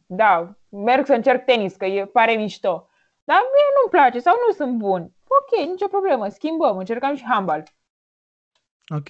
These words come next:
Speaker 2: să încercăm sporturi, voluntariat, proiecte, concursuri,
Speaker 1: Am dat
Speaker 2: uh,
Speaker 1: un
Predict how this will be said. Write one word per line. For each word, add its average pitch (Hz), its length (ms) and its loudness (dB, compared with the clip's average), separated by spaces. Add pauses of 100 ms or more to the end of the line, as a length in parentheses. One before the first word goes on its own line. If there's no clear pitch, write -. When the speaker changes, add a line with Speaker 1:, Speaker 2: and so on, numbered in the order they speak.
(140)
Speaker 2:
să - 100 -12
încercăm 160 280 -2
sporturi, 147 480 0
voluntariat, 143 560 2
proiecte, 143 460 0
concursuri, 139 640 -2
Speaker 1:
Am 285 160 2
dat 285 100 -4
Speaker 2:
uh, 277 100 -4
Speaker 1:
un 277 240 -10